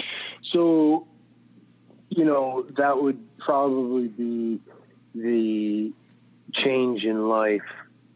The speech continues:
of, you know, deciding that I wanted to create and make things with my hands,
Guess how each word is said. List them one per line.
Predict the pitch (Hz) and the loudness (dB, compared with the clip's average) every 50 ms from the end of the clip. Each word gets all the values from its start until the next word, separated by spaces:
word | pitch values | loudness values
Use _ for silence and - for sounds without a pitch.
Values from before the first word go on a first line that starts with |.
| _ _ _ _ _ _ _ _ _ _ _ _ _ _ _ _ _ _ _ _ _ _ _ - | _ _ _ _ _ _ _ _ _ _ _ _ _ _ _ _ _ _ _ _ _ _ _ -2
of, | 117 110 107 104 104 101 101 98 98 95 95 - - _ _ - | 0 2 2 2 2 2 0 -2 -4 -10 -16 -20 -20 _ _ -6
you | - 131 120 110 | -2 0 2 2
know, | 104 101 98 95 98 - - - _ _ _ - 131 123 | 2 0 0 -2 -4 -8 -12 -20 _ _ _ -20 -6 -2
deciding | 117 127 - - 127 120 117 117 113 117 113 113 104 | -2 -2 0 0 0 2 2 2 2 0 0 0 0
that | 104 104 110 110 - - _ _ _ _ _ _ _ - | -2 -2 -2 -4 -6 -14 _ _ _ _ _ _ _ -2
I | 120 113 | 0 0
wanted | 110 107 107 107 107 107 104 101 - - | 2 2 2 2 0 0 -2 -4 -6 -6
to | - 113 110 107 101 - - - - - - - - _ _ _ _ _ _ _ _ _ _ _ _ _ _ _ _ _ - | -4 -2 -2 -2 -4 -6 -10 -16 -20 -20 -20 -20 -20 _ _ _ _ _ _ _ _ _ _ _ _ _ _ _ _ _ -8
create | - - - 143 135 123 117 107 101 - - - _ _ - | -4 0 2 2 4 4 2 0 -2 -4 -8 -16 _ _ -4
and | 135 123 113 | -2 -2 0
make | 117 117 110 107 - - | 2 0 0 0 -2 -4
things | - 113 107 101 95 - | -4 -4 -4 -4 -4 -4
with | 107 104 - | -6 -4 -2
my | 101 101 98 | -2 -2 -2
hands, | 95 104 104 104 104 101 101 98 92 | -2 0 0 0 0 0 -2 -4 -8